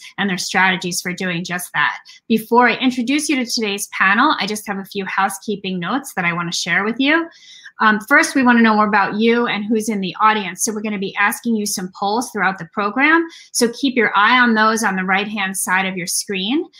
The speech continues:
Um, so the first question we're gonna ask today is, how would you characterize your business right now? We ask that every week, and we'd love to hear, uh, where you are in your state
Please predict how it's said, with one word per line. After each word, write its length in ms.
Um, 640
so 180
the 80
first 380
question 320
we're 40
gonna 220
ask 360
today 340
is, 120
how 200
would 120
you 120
characterize 720
your 140
business 420
right 240
now? 320
We 100
ask 280
that 200
every 280
week, 440
and 180
we'd 200
love 260
to 60
hear, 480
uh, 220
where 160
you 140
are 160
in 160
your 120
state 460